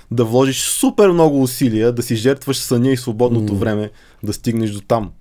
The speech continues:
Speaker 1: Това е, което хората много често се самозалъгват, че всъщност искат да го правят, а всъщност не искат. Кефи ги идеята за крайния резултат, ама процеса
Speaker 2: М, да, да.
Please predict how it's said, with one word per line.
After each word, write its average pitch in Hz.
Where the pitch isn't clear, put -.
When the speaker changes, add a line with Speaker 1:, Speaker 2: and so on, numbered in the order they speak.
Speaker 1:
Това 101
е, 107
което 120
хората 117
много 113
често -
се -
самозалъгват, 107
че 110
всъщност -
искат -
да 95
го 90
правят, 104
а 98
всъщност -
не 107
искат. 104
Кефи 117
ги 98
идеята 107
за 101
крайния 120
резултат, 104
ама 110
процеса 113
Speaker 2:
М, 123
да, 110
да. 104